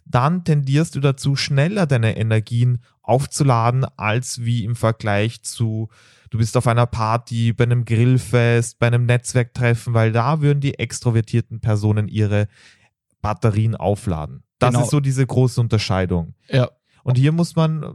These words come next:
Speaker 1: wolltest du was sagen?
Speaker 2: Nein, ich wollte da gleich weitermachen, aber kann, kannst du gerne auch weitermachen.
Speaker 1: Hier muss man dazu sagen, um das ein für alle Mal zu lösen,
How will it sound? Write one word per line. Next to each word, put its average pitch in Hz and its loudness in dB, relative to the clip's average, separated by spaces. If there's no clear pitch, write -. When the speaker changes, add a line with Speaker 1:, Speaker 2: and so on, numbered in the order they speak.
Speaker 1:
wolltest 131 -2
du 147 -2
was 147 0
sagen? 151 -2
Speaker 2:
Nein, 147 2
ich 160 -2
wollte 170 0
da - -2
gleich 151 -2
weitermachen, 135 -2
aber 123 -4
kann, 135 -4
kannst 147 -4
du 156 -6
gerne 143 -2
auch 135 -2
weitermachen. 127 -2
Speaker 1:
Hier 165 2
muss 214 -2
man 185 2
dazu 165 -2
sagen, 170 0
um 151 0
das 156 -2
ein 143 -4
für - -2
alle 143 2
Mal 143 2
zu - -6
lösen, 143 2